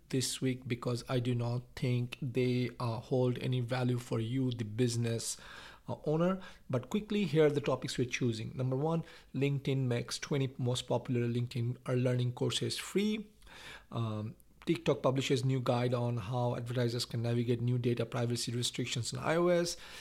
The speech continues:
Meta launches new advertiser success center to help marketers, uh,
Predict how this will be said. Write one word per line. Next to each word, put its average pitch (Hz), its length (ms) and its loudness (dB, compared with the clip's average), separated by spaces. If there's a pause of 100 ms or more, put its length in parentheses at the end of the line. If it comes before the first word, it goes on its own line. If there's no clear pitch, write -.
(140)
Meta 135 320 2
launches 123 460 0
new 131 160 2
advertiser 120 540 0
success 123 540 0
center 135 320 0
to 139 120 0
help 123 240 0
marketers, 123 640 -2 (240)
uh, 117 280 0